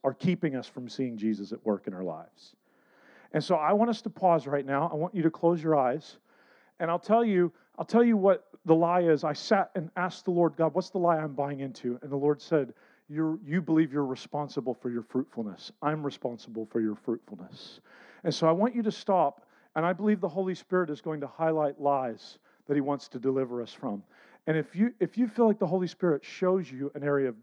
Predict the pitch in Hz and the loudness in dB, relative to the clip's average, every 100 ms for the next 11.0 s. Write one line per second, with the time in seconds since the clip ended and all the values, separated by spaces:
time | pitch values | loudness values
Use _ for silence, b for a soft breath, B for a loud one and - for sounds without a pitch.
0 | _ - 170 - - 156 139 - _ 135 | _ -6 -6 -6 -8 -6 -6 -10 _ -14
1 | 120 - 160 160 - 147 110 120 139 - | -14 -4 -4 -4 -8 -8 -4 -2 -2 -2
2 | 147 - 120 127 131 123 123 113 123 127 | -14 -10 -4 -4 -4 -8 -12 -2 0 0
3 | 127 113 127 113 b b b b 131 131 | -4 -8 -6 -6 b b b b -6 -4
4 | 160 147 135 123 127 - 135 113 101 b | -4 -6 -8 -8 -10 -6 -4 -4 -8 b
5 | b b b b 139 - 143 139 139 113 | b b b b -12 -4 0 2 2 -2
6 | 113 - 147 - 190 180 180 160 135 151 | -4 -2 -2 0 0 2 4 4 4 2
7 | - - - _ _ _ _ _ _ _ | -6 -20 -20 _ _ _ _ _ _ _
8 | _ _ _ _ _ _ 160 160 151 - | _ _ _ _ _ _ -2 -2 -2 2
9 | 151 - - 151 127 123 131 143 117 110 | 2 2 -4 -2 -2 -4 -6 -6 -8 -10
10 | - 139 139 156 127 123 117 - - | -8 -6 -4 -4 -2 -2 -4 -6 -18